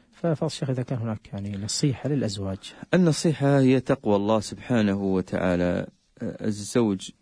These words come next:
Speaker 2: أو الزوجة على كل واحد منهما أن يتقي الله سبحانه وتعالى. ليس،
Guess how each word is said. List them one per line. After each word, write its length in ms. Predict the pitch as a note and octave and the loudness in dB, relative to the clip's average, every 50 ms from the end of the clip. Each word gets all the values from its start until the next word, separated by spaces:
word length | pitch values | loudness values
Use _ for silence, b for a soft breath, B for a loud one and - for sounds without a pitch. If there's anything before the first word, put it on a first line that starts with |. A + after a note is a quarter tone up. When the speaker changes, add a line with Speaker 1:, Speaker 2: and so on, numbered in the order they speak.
| _ _ _ _ _ _ _ - | _ _ _ _ _ _ _ 0
Speaker 2:
أو 140 | A2 G#2+ G2+ | 2 2 2
الزوجة 800 | G2 F#2 F#2 G2+ G#2 G2 F#2+ F#2 F#2 G2 F#2 F2 F2 F2+ - - - | 2 0 -2 0 0 0 0 0 0 2 2 2 0 -2 -6 -8 -4
على 200 | - G#2+ G2+ G2+ | -2 0 0 0
كل 320 | G#2 - - A#2+ G#2 F#2+ F#2 | -2 -2 -2 -2 0 0 0
واحد 380 | F#2 G2 G#2+ G#2+ G#2 G#2 F2+ | 0 -2 -2 -2 -4 -4 -4
منهما 560 | F2+ F2+ F2+ F2+ F#2 G2+ G#2 G#2+ G#2+ G#2+ G2+ F#2 | -2 -2 -2 -2 -2 -2 -2 0 0 0 0 0
أن 80 | F2+ | 0
يتقي 440 | F#2+ F#2+ - - - - - - G2+ | -2 -2 -4 -6 -10 -10 -8 -6 -6
الله 140 | F#2+ G#2 F#2+ | -4 -4 -4
سبحانه 500 | - - - - - - G#2 F#2+ F2+ F2 | -4 -8 -14 -14 -8 -6 -4 -2 -2 -2
وتعالى. 520 | - - - - D#2+ F2 F2 F2 E2+ F2 | -4 -6 -6 -4 -2 0 2 2 2 2
ليس، 320 | - E3 D#3+ C3+ - - | 0 0 0 -2 -2 -2